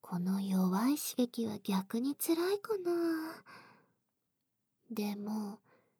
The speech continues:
絶対、ルナが言うまで、我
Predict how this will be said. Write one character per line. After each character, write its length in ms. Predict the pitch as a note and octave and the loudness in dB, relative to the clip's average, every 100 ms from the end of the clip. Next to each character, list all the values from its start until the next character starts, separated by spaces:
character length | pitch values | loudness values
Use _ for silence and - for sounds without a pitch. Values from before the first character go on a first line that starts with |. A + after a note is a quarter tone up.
| _ _ _ - | _ _ _ 0
絶 180 | - D4+ D#4 D#4 D#4+ E4 E4+ - _ _ _ - | 4 6 4 4 2 2 0 -6 _ _ _ -4
対、 320 | F#4 F4+ - - - - _ _ _ _ - | -2 -2 -6 -18 -20 -20 _ _ _ _ 0
ル 120 | D#4 | 4
ナ 140 | D4 C4 | 4 4
が 140 | A#3 | 2
言 240 | A3+ A#3+ A#3+ | 0 0 0
う 20 | |
ま 180 | B3 A#3+ | -2 -4
で、 120 | A#3+ | -4
我 160 | A3+ | -4